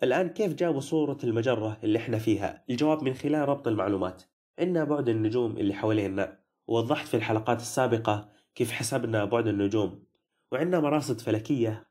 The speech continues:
قادرة على جمع كل هاي المعلومات لتصنع محاكاة لشكل المجرة اللي إحنا فيها. وبس والله، شكر خاص لكل اللي دعموا القناة، سواء دعم الماسي أو ذهبي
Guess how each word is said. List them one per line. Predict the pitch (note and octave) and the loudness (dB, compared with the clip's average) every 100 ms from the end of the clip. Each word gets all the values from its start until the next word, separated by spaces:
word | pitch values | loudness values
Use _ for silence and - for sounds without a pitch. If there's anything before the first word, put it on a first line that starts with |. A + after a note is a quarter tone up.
| - | -4
قادرة | C3+ A#2 C3 | -2 0 0
على | F#2 G#2 | 0 0
جمع | A2+ A2 G2 | 0 0 -2
كل | - A2+ | -2 0
هاي | A2+ | 2
المعلومات | G#2 F#2+ G2+ G#2 G2 - _ _ | 2 2 2 2 -2 -4 _ _
لتصنع | - D#3+ D3 C#3+ A#2 | -6 -2 0 0 -2
محاكاة | B2+ B2 A#2 D3 A2+ | -2 -2 0 0 2
لشكل | A2 A2 B2 A#2 | 2 0 0 2
المجرة | A2 G#2 B2 A2 G2+ G2 - | 2 2 0 0 0 -2 -8
اللي | - G#2+ | -6 -4
إحنا | - G#2 | -2 -2
فيها. | - G2 G2 - _ _ _ | 0 0 -2 -10 _ _ _
وبس | - D#3 D#3+ | 0 0 2
والله، | A2+ F#2+ F#2+ - _ _ - | 4 4 2 -4 _ _ -8
شكر | - E3+ D#3+ | -2 0 0
خاص | - D3+ C3+ - | 0 0 0 0
لكل | G#2 G2+ C3 | -2 0 0
اللي | A#2 G#2 G#2 | 2 2 2
دعموا | A2+ A2 G#2 | 2 0 0
القناة، | G2+ G#2+ G2+ G2 - _ _ - | -2 0 -2 -2 -12 _ _ -10
سواء | A2+ A2 G2 | -2 2 2
دعم | G2 G2+ | 2 0
الماسي | G2 A#2+ C3 A2 G#2+ A2 - _ _ _ _ _ _ - | 0 2 0 0 0 0 -6 _ _ _ _ _ _ 0
أو | D3 | 2
ذهبي | C#3 C3+ A2+ A2 - | 2 2 2 2 -2